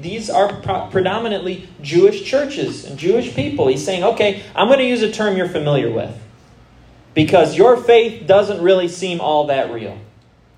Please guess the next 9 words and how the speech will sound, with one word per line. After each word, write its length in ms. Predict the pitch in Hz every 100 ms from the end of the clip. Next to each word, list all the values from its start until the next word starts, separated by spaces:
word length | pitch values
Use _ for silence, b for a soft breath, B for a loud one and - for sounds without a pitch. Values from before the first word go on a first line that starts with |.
| _
So 120 | - 175
he's 140 | 160
calling 280 | 151 147 170
them 100 | 196
out. 120 | 240
He's 140 | 147
like, 180 | 143 131
"You 140 | 170 202
adulteresses. 960 | 214 247 247 208 - - - - -